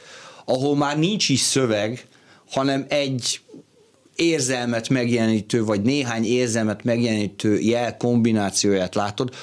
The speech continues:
azonnal látsz valamit, és gyakorlatilag nincsen semmi gondolati munka benn, vagy valami,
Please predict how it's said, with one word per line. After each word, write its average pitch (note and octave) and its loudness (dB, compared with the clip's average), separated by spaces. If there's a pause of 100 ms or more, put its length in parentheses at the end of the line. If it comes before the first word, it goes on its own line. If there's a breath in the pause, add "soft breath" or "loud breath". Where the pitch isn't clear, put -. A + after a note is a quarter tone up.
(220 loud breath)
azonnal G#2+ 0 (1600)
látsz A2+ -2
valamit, B2 -2 (100)
és - -8
gyakorlatilag C#3+ 0 (220 loud breath)
nincsen D#3 0
semmi B2 2 (300 loud breath)
gondolati A2+ 0
munka G#2+ 2
benn, G2 2
vagy F#2 2
valami, F#2 2